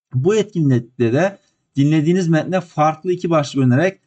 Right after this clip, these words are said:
bu başlıkları seçme nedenlerimizi yazmamızı bizden istiyor. İşte birinci başlığa kitaplarla büyüyen çocuk yazabilirsiniz. Nedenimize de çünkü metinde yazarın çocukluğunda kitaplara duyduğu sevgi ve kütüphane anılarını anlatıyor.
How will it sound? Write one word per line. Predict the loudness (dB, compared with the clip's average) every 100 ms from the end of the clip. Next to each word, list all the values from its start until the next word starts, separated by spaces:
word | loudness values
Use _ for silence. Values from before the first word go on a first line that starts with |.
| _ -4
bu | -2
başlıkları | -2 -2 -4 -4
seçme | -2 -4 0 0
nedenlerimizi | 2 2 0 -2 -2
yazmamızı | 0 0 0 -2 -4
bizden | -8 -8
istiyor. | -10 -2 -2 -2 _ _ _
İşte | -2
birinci | -2 -2 0
başlığa | 0 -2 -2 -2 -2 -12
kitaplarla | -6 -6 0 0 0 0
büyüyen | 0 0
çocuk | -2 -4 0
yazabilirsiniz. | 0 0 0 -2 0 0
Nedenimize | 2 2 0 0 0 0
de | 0 -2 -6 _ _
çünkü | -4 -2 -2 0
metinde | 0 0 0 0 0 -4 _ _
yazarın | -2 0 0 -2 -4
çocukluğunda | -2 -2 -2 -4 -2 0 -2
kitaplara | -4 -6 -2 0 2
duyduğu | 2 0
sevgi | -8 -2 0 0 -2 -6 -8 -6
ve | -6
kütüphane | -6 -4 -2 0
anılarını | -2 -4 -4 -6
anlatıyor. | -6 -10 -16 -20